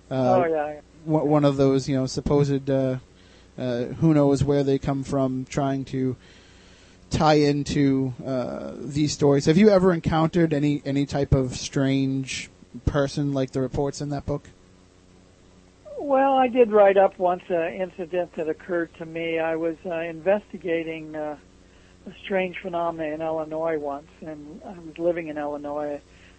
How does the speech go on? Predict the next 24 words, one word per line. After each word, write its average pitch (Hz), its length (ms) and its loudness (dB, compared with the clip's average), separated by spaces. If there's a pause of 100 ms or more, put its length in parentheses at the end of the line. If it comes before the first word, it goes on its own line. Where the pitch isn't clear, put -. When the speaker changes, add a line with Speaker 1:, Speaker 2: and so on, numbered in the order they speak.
(100)
Speaker 2:
The 185 120 -10
phenomena 202 440 0
was 165 200 -2
called 175 260 -2
the 170 160 -2
Enema 170 400 -2
Bandit, 156 520 -6 (280)
and 156 180 -16
it 185 120 -12
was 160 160 -12
a, 151 260 -4 (680)
uh, 190 40 -18 (320)
a - 380 -20
situation 175 680 -8
where 165 260 -2
this 151 160 -6 (160)
person 175 500 -6
or 151 300 -10 (100)
individual 160 600 -10
or 156 140 -4 (100)
something 175 380 -8
was 147 180 -10
going 170 280 -6
around, 156 400 -4